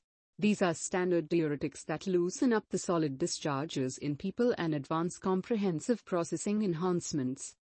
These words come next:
The extravagance of plant adhesive additionally furnishes aloe vera juice with certain characteristic calming properties.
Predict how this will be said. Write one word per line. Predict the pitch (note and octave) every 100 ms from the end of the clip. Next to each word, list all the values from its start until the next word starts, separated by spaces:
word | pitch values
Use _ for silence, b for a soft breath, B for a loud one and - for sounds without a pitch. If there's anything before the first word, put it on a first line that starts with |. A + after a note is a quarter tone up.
| _ _ -
The | F#3
extravagance | F3 - G3+ A#3+ B3 D#3+ C#3+ -
of | - -
plant | - D#3 C#3+ D#3
adhesive | C#3+ C3 F#3 F3+ F#3
additionally | F3 G3 - G3 F#3+ F#3+
furnishes | A3 F#3+ F3 - E3+ -
aloe | E3 E3 D#3
vera | E3 F3+ E3
juice | C3+ D3 C3+
with | D#3+ D#3+
certain | - F#3+ F#3+ F3+ E3+
characteristic | G3 G3 G3 F#3+ F#3+ - F#3+ -
calming | F#3+ F#3+ F3+
properties. | E3 G3+ - E3+ C#3+ C3 -